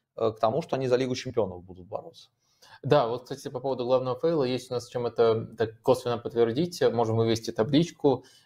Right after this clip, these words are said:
Speaker 2: Это табличка с, эм, зарплатными ведомостями и, эм,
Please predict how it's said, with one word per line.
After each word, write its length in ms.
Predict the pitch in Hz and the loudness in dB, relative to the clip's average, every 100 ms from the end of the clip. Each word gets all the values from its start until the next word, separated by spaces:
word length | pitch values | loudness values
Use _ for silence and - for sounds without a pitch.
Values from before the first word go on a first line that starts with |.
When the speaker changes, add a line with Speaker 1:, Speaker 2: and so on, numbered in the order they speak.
| - | -2
Speaker 2:
Это 180 | 120 | 0
табличка 540 | 117 117 131 151 - 131 | 2 2 2 -2 -2 -2
с, 200 | - - | -2 0
эм, 360 | 123 117 117 117 | 2 2 -4 2
зарплатными 540 | 117 117 123 123 117 | 2 4 0 0 -2
ведомостями 880 | 120 131 131 127 - - 120 120 117 | 0 0 -2 -6 -10 -8 -4 -4 -4
и, 560 | - 117 117 113 110 - - - _ | -4 -2 2 2 0 -4 -20 -20 _
эм, 720 | 120 113 110 107 107 107 110 | 0 4 4 4 2 -2 -10